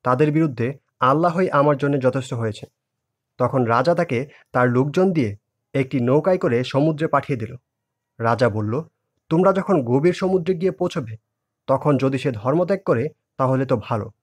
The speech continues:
অন্যথায় তাকে সমুদ্রে ডুবিয়ে মারবে।" লোকজন তাকে সমুদ্রে নিয়ে গেল। বালকটি বলল, "হে আল্লাহ, আপনার যেভাবে ইচ্ছা আমাকে ওদের বিরুদ্ধে সাহায্য করুন।" তখন তারা সবাই সমুদ্রে ডুবে মারা গেল। বেঁচে গেল বালকটি।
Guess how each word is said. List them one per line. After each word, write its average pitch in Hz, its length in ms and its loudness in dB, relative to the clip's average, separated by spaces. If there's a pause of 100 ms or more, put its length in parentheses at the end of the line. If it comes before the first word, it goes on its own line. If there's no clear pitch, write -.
(320)
অন্যথায় 160 460 2
তাকে 135 220 -2
সমুদ্রে 151 460 -2
ডুবিয়ে 147 300 2
মারবে।" 110 300 -4 (880)
লোকজন 165 460 2
তাকে 165 240 0
সমুদ্রে 170 400 0
নিয়ে 160 160 2
গেল। 107 180 -8 (480)
বালকটি 120 380 0
বলল, 107 320 -4
"হে 135 260 -4
আল্লাহ, 120 340 0 (600)
আপনার 165 380 2
যেভাবে 165 420 0
ইচ্ছা 113 340 -6 (340)
আমাকে 135 320 2
ওদের 131 300 0
বিরুদ্ধে 151 340 -2
সাহায্য 123 420 -8
করুন।" 110 220 -14 (640)
তখন 143 260 0
তারা 170 240 0
সবাই 139 320 -4 (240)
সমুদ্রে 160 480 -2
ডুবে 160 160 0
মারা 127 260 0
গেল। 104 180 -8 (640)
বেঁচে 147 340 2
গেল 202 160 2
বালকটি। 127 500 0